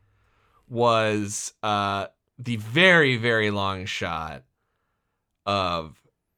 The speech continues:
little Hal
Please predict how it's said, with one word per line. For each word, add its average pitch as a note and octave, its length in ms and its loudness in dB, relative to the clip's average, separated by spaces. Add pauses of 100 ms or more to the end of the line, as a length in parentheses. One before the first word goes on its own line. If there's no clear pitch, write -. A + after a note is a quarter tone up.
(1200)
little B2+ 440 2
Hal F#2+ 840 -2